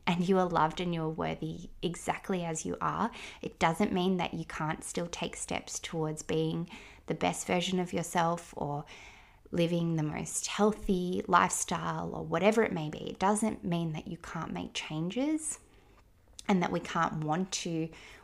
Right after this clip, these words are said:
or aspire to have a better future. Of course, of course, of course. But can we learn to accept ourselves and love ourselves and honor and respect ourselves in this moment as we are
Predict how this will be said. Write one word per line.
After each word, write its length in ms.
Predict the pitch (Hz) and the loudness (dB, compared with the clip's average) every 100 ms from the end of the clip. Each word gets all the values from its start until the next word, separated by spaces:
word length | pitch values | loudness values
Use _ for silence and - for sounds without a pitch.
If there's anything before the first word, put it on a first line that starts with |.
| - | -2
or 140 | 170 | 0
aspire 640 | 165 - - 156 175 202 | 0 -4 -2 0 2 0
to 220 | 185 - 160 | -2 -6 -4
have 480 | - 156 156 - - - - - _ | -2 -2 -4 -8 -18 -20 -20 -20 _
a 60 | 202 | 0
better 240 | 196 190 | 2 2
future. 480 | 185 - 359 - - | 2 2 2 2 0
Of 340 | - - - | 0 0 -4
course, 460 | - - 185 202 - | -8 2 6 6 2
of 120 | - | -6
course, 280 | - 214 208 | -4 -4 -2
of 100 | 196 | -6
course. 380 | - 180 156 - | -2 0 0 -6
But 340 | - 165 - - - - - | -4 -4 -4 -10 -18 -18 -8
can 480 | - 208 208 214 | 0 4 6 4
we 460 | 185 156 160 175 175 - - _ _ _ _ | 2 0 -2 -4 -10 -16 -20 _ _ _ _
learn 520 | 175 175 156 151 165 165 | -4 0 0 0 -4 -4
to 420 | - 170 151 151 - - - | -4 -2 -2 -2 -6 -20 -10
accept 540 | - - - - - - | -6 -4 -2 -2 -2 -2
ourselves 680 | 208 208 220 220 226 - - | -4 -2 -2 -2 -2 -6 -4
and 240 | 175 165 | -4 -2
love 200 | 165 - | -2 -2
ourselves 540 | 165 165 - 156 160 | -6 -6 -6 -4 -4
and 160 | 160 156 | -4 -2
honor 340 | - 160 160 165 | 2 4 4 0
and 160 | 156 | -2
respect 440 | - - - - - | -6 -10 -12 -8 -4
ourselves 580 | - - - - 190 - - | -4 -6 -6 -6 -8 -8 0
in 200 | 175 175 | 2 2
this 220 | 165 - | -2 -6
moment 360 | - 160 160 - | -8 -8 -8 0
as 240 | 156 156 | 0 0
we 180 | 156 - | -4 -6
are 320 | - - - | -2 -2 -4